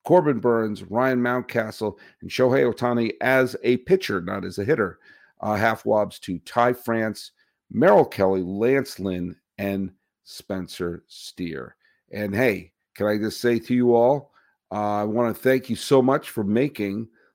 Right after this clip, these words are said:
Locked On M L B your first listen.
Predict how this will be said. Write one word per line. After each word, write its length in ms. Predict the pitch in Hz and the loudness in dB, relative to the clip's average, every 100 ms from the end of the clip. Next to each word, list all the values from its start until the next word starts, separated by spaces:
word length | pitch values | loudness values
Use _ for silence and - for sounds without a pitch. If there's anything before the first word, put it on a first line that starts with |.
| _ | _
Locked 460 | 95 113 135 - | -4 -2 -2 2
On 280 | 127 120 104 | 6 6 2
M 220 | - 117 | 0 2
L 120 | 113 95 | 2 2
B 560 | 107 131 95 98 98 _ _ _ | 2 2 2 -2 -8 _ _ _
your 260 | 110 143 185 | 2 4 4
first 400 | - 151 170 - | 2 0 0 0
listen. 400 | 143 165 - | -2 -2 -6